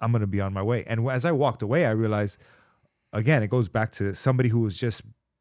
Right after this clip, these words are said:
being nice and contributing to me, but only because they wanted something else in return. This happens a lot to young men where they go to a bar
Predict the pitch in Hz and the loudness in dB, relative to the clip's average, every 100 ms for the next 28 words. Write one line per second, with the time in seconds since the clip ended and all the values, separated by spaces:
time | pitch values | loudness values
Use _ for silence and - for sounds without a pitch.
0 | _ 160 180 147 113 131 131 - 110 - | _ 2 2 0 0 2 2 -2 -6 -2
1 | 127 101 - 156 151 147 131 - 113 143 | -4 -2 -2 0 2 2 0 0 2 2
2 | 233 - _ _ _ - 123 - - 196 | 0 -6 _ _ _ 0 0 0 0 2
3 | 202 190 170 143 139 120 117 117 110 120 | 4 2 2 0 0 0 2 0 -2 -2
4 | 131 113 107 - 113 107 107 104 101 101 | -2 -4 -8 -8 -8 -8 -8 -8 -8 -10
5 | 101 - 101 101 - _ _ _ _ _ | -8 -8 -8 -8 -14 _ _ _ _ _
6 | _ _ _ _ _ _ _ _ _ _ | _ _ _ _ _ _ _ _ _ _
7 | - 160 175 143 113 110 101 - - 110 | -4 2 4 4 4 2 0 -2 0 2
8 | 110 101 143 160 87 - _ - 104 104 | 4 4 4 2 0 -10 _ -6 -2 -2
9 | 104 101 98 87 104 139 107 - | -2 -2 -4 -6 -4 -2 -4 -8